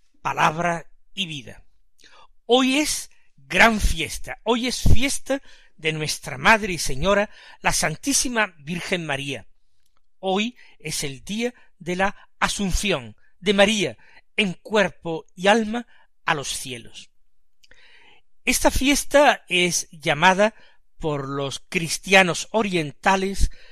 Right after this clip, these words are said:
la fiesta de la dormición. Ellos se fijan más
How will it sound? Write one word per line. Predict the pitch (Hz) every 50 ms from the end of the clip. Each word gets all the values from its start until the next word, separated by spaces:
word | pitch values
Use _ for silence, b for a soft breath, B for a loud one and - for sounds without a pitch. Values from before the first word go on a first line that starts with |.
| b b b b b -
la | 165 180 180 175 170
fiesta | - - 208 202 254 233 - - 240 226
de | 190 190
la | 170 165 151 -
dormición. | - 180 165 143 156 151 147 139 - - - 143 131 113 104 101 - - - - - - - B B B B B B B - -
Ellos | - 220 247 233 247 -
se | - 220
fijan | 190 - - - - - - 220 190 175 170
más | 185 247 294 285 - - -